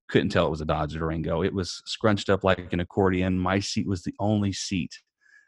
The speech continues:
that was left in that thing, and it was hardly even there. Uh, so they had to get the jaws of life, get the, get the fire out. They put me on a stretcher, then life flighted me to Evansville, Indiana, and then it immediately redirected me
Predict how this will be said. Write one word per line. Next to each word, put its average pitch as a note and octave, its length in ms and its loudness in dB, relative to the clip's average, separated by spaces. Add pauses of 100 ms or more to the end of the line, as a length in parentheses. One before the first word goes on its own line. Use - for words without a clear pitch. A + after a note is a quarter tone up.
that - 140 -2
was E2+ 260 -2
left F#2 460 2
in E2+ 80 0
that E2+ 220 -2
thing, E2+ 200 -2
and - 80 2
it A#1+ 60 -4
was F2 100 -2
hardly F2+ 380 2
even F2 340 -4
there. E2+ 300 -2 (800)
Uh, F2 160 0
so - 120 0
they A#2 100 6
had C#3 100 8
to B2+ 40 8
get A#2 80 8
the G2 60 2
jaws G#2+ 300 8
of G2 80 6
life, F#2+ 440 4
get G2+ 140 0
the, - 100 -10 (260)
get G#2 100 0
the - 60 -6
fire G2 360 8
out. F#2 340 4 (160)
They G#2 60 -10
put A#2 160 4
me A2+ 60 6
on G2 100 6
a F2+ 60 2
stretcher, G#2 520 2
then F#2 200 2
life F2+ 200 0
flighted F#2 280 4
me F2+ 100 2
to - 220 -6
Evansville, G#2 560 2
Indiana, F#2 600 -2 (600)
and E2+ 160 -6
then F2 320 4
it F2 100 2 (120)
immediately G2 600 4
redirected F2 600 0
me F2 140 0